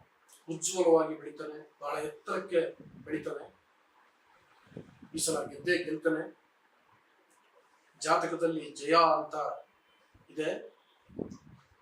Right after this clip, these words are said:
ಗೆದ್ದ ಮೇಲೆ ನೀವ್ ಹೇಳ್ತಿರೋ ರೀತಿಯಲ್ಲಿ ಬುದ್ಧಿವಾದ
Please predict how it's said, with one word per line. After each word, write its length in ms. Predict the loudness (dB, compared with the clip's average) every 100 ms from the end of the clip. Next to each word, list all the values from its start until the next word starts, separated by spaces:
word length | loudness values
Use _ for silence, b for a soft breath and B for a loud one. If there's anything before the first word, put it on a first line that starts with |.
| 0
ಗೆದ್ದ 280 | 0 0 -2
ಮೇಲೆ 580 | -2 -2 -4 -6 -16 -12
ನೀವ್ 180 | -6 -2
ಹೇಳ್ತಿರೋ 320 | -2 -2 -4
ರೀತಿಯಲ್ಲಿ 640 | -6 -14 -14 -14 -14 -18 -20 -20 -20 -20 -20 _ _ _ _ _ _ -8
ಬುದ್ಧಿವಾದ 680 | -2 0 0 0 -6 -8